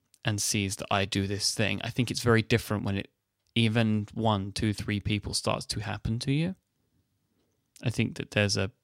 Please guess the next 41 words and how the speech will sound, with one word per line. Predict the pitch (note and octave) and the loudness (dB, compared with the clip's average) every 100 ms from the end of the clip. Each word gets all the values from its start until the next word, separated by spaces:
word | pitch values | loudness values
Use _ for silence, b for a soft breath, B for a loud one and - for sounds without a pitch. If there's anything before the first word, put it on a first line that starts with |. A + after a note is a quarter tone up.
| - | 0
you | A2+ | 0
know, | F#2 - _ _ _ _ _ - | 0 -8 _ _ _ _ _ -6
that | A2 G#2 | -4 0
there | A#2 | 2
starts | G#2+ - G#2 - | 4 4 4 2
to | A2+ | -4
be | - G#2 | -2 -2
a | |
different, | G2+ G#2+ - G2+ - _ _ _ _ _ | 0 -4 -6 -10 -10 _ _ _ _ _
it, | - - | -6 -2
it | C#2 D2+ A#2+ | 0 2 4
just | - - | 4 4
starts | A#2 - | 4 4
to | |
make | A#2+ - | 0 0
it | |
real, | - G2+ G2+ G2 | -4 -2 0 0
and | D2 | -2
I | G#2 | -4
think | A#2 - - | -4 -4 -6
that | - G2+ | -6 -4
that | G2 | -6
can | - | -6
be | F#2+ | -6
a | F#2+ | -6
strange | - G#2+ G2+ F#2+ F#2+ - | -4 -4 -4 -4 -6 -6
thing | A2+ G2 | -6 -6
to | - | -8
happen. | G2 G#2 - - - B B B B B B B | -10 -10 -12 -14 -16 B B B B B B B
So | B2+ | 6
I | A#2 | 8
just | B2+ A#2+ - - _ _ _ _ - _ _ _ _ _ _ - | 6 2 -2 -8 _ _ _ _ -20 _ _ _ _ _ _ -2
keep | C3+ B2+ - | 2 2 2
her | A#2 G#2+ | 4 6
away | G2 G2+ G2 | 6 4 2
from | - G2+ | 0 -6
it | G2+ - | -6 -6
for | - G#2 | -6 -4
now. | F#2+ - B2+ - b b b b b | -4 -8 -12 -18 b b b b b
Um, | - G2 G#2+ - - - _ _ _ | -2 0 0 -2 -6 -10 _ _ _
but | B2 G#2+ | 6 6